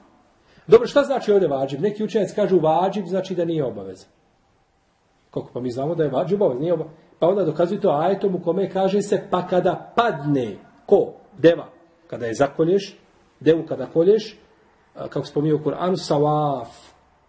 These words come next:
Sawaf znači zavežeš joj jednu nogu u koljenu i na jednoj prvoj stoji. I onda je prekolješ, da te ne bi mogla udariti drugom nogom pred njom. I onda ona padne šta na? Kada krv iscuri, ona padne na bok. E, kada padne, to je wa-, fe idha wajabat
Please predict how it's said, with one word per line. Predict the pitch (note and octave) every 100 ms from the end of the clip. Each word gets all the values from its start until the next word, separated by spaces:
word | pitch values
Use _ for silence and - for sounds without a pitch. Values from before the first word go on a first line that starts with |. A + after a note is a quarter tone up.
| _ _ _ _
Sawaf | - C#3 D3 F#3 G3 G3 - - - _
znači | F3 E3+ F3+ E3 D#3+ C#3
zavežeš | D#3 D#3+ D3 C#3+ C3 C#3+
joj | B2
jednu | D3 C#3
nogu | D3+ B2+
u | A#2+
koljenu | - D3+ G3+ F#3+
i |
na | E3+
jednoj | C#3+ C3+ C3+ -
prvoj | B2 A#2+
stoji. | - G#2 G2+ -
I | D3+
onda | C3+
je | B2
prekolješ, | - G#2+ G#2 G2 -
da | B2
te | B2+
ne | C#3
bi |
mogla | C3 C3+ B2
udariti | A#2+ A2 G#2
drugom | A2+ A2 G2
nogom | F#2+ G2 F#2
pred | G#2 F2+
njom. | F2 _ _ -
I | E3+
onda | F3+ E3
ona | F#3+ F3+
padne | G#3 G3 F3
šta | - F3
na? | D3+ G3+ - - _
Kada | D#3 D3+ D3
krv | F#3+ D#3
iscuri, | F3 A#3 F#3+
ona | F#3 F#3
padne | A3 G#3 F#3
na | A3 B3+ - _ _
bok. | D3+ G3 - - - _ _ _ _ -
E, | F3+
kada | G#3+ G#3 F#3+ -
padne, | C#4 C#4+ C4 C#4+ C#4+ - -
to | A3
je | G3+
wa-, | G#3 A3 -
fe | G3
idha | A3+ A3
wajabat | G#3 G#3+ C#4 B3 G#3+ G#3+ F3